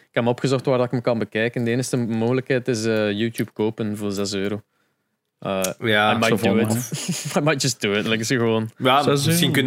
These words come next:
Speaker 2: je ergens een Blu-ray al voor die prijs bestellen. Check eens op, op Mediamarkt of
Speaker 1: Wel,
Speaker 2: zo.
Speaker 1: dan is, like, Blu-, als er een collectie is dat ik niet aan wil beginnen, is Blu-rays. <laughs> Alhoewel, alhoewel, misschien kan ik hem kopen en dan geven aan Janox. Like, <laughs>
Speaker 2: Dat is ook waar.
Speaker 3: Ik was juist aan het denken,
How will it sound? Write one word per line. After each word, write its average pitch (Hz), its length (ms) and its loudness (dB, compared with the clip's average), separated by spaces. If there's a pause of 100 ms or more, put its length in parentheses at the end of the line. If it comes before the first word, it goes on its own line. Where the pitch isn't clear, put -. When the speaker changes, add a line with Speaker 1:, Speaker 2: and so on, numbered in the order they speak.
Speaker 2:
je 131 60 4
ergens 131 160 4
een 127 100 2
Blu-ray 120 460 4
al 110 160 4
voor 107 120 -2
die 107 180 2
prijs 107 320 2
bestellen. 104 480 0
Check 117 200 -2
eens 110 120 -6
op, - 220 -8
op 113 120 -2
Mediamarkt 107 680 2
of 113 60 0
Speaker 1:
Wel, 135 200 2
Speaker 2:
zo. 104 60 -2
Speaker 1:
dan 139 100 2
is, 127 220 0
like, 139 180 -2
Blu-, 139 240 2
als 156 200 2
er 170 160 0
een 175 180 2
collectie 170 380 0
is 156 60 0
dat 147 100 2
ik - 60 -8
niet 143 120 2
aan 139 80 4
wil 135 120 2
beginnen, 123 260 2
is 113 100 0
Blu-rays. 104 460 0 (720)
<laughs> - 800 -2
Alhoewel, 180 360 4
alhoewel, 196 280 4
misschien 196 260 2
kan 180 140 4
ik 151 60 2
hem 147 160 2
kopen 165 320 2
en 151 100 4
dan 131 140 4
geven 120 300 2
aan 110 80 2
Janox. 92 400 -2
Like, 131 280 0
<laughs> - 1120 -8
Speaker 2:
Dat 120 160 2
is 117 80 -2
ook 113 100 -4
waar. 98 100 2
Speaker 3:
Ik 135 60 4
was 143 120 2
juist - 180 2
aan 160 60 6
het - 80 -4
denken, 139 300 2